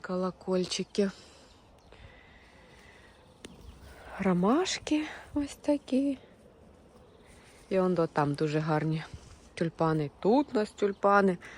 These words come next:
там у нас тюльпани. Бачите? І, до речі, е, після того, як були заморозки, е, горіх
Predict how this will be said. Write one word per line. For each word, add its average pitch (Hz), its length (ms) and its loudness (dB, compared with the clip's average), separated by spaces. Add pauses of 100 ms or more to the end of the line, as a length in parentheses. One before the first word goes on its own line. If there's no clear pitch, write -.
(420)
там 226 300 6
у 247 40 0
нас 233 200 -2
тюльпани. 202 800 0 (2000)
Бачите? - 360 -18 (920)
І, 190 260 2 (220)
до 180 320 4
речі, 196 340 4 (840)
е, 165 260 -2 (100)
після - 220 0
того, 185 280 2
як 175 180 0
були 175 380 2 (340)
заморозки, 180 920 2 (720)
е, 170 540 -2
горіх 190 640 2